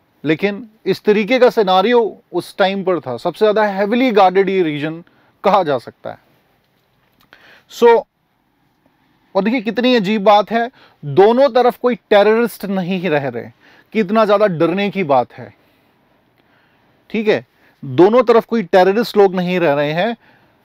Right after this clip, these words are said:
but, अ, इसके बावजूद आप देख सकते हैं सबसे ज्यादा हेवीली गार्डेड ये रीजन रहा। Now, you can see these two images, और ये सिंबलाइज कर रही हैं,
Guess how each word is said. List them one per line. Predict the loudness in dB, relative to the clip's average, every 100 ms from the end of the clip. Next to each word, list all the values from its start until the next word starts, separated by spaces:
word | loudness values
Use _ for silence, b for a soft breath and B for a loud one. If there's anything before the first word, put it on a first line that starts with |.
| _
but, | -2 -2 -4 -10 -18 -20 _ _ -6
अ, | -6 -4
इसके | -8 2 2
बावजूद | 2 2 4 4 0 -2 2
आप | 2 2
देख | -2 -2
सकते | -8 -8
हैं | -8
सबसे | -4 -4 0 0
ज्यादा | 2 2 2 0
हेवीली | -2 -4 -2 -2 -2
गार्डेड | 2 2 2 0 0
ये | 0
रीजन | 0 -2 -4 -6 -10 -4
रहा। | -2 -2 -10 b b b
Now, | -4 -2 -2 -8 b b
you | -6 -4
can | -4
see | -4 -4 -4
these | -4 -6 -4
two | -2 -2
images, | -2 -4 -6 -8 -16 -20 _ _ _ _ b b b 0
और | 2
ये | 2 -2
सिंबलाइज | -2 -2 2 4 4 2 -2 0
कर | 0
रही | 0 -2 -6
हैं, | -4 -2 -4